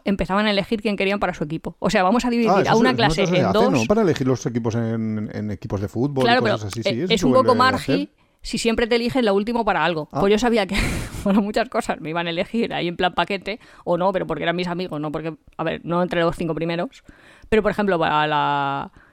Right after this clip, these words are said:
Speaker 1: la Olimpiada Cultural tenía claro que me iban a elegir la primera. <laughs> O sea, fuera quien fuera quien eligiera, me iba a elegir.
Speaker 2: ¿Pero deporte?
Speaker 1: No, pero ya era como, bueno, vale, no, no, no tengo ahí ningún trauma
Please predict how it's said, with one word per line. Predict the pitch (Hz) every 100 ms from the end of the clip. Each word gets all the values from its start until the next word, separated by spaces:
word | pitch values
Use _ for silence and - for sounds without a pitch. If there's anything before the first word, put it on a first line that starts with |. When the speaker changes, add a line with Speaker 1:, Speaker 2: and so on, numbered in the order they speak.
| _ _
Speaker 1:
la | - 156 151 143 139 139 135 151 - -
Olimpiada | 175 170 165 185
Cultural | 190 190 185 185 269 _ _ _ _ _ _ -
tenía | 175 175
claro | 175 170
que | 165
me |
iban | 165 160
a |
elegir | 160 165
la | 151
primera. | 139 135 165 - _
<laughs> | - - - 202
O |
sea, | 214 185 165 196 -
fuera | - 214 233
quien | 220 214
fuera | 214 196
quien | 185 180
eligiera, | 185 - 165 190
me | 165
iba | 156
a | 147
elegir. | - 190 170 - _ _ 208
Speaker 2:
¿Pero | 143 127 127
deporte? | 127 151 175 202 - - - - - _
Speaker 1:
No, | 220 294
pero | 269 214
ya | 240
era | 254
como, | 240 226 180 -
bueno, | 165 185 165 160
vale, | 170 165
no, | 160 160 165
no, | 170 170 170 165 - _ -
no | 226 170
tengo | 180 180
ahí | 175
ningún | 180 175 175
trauma | 170 180 170 165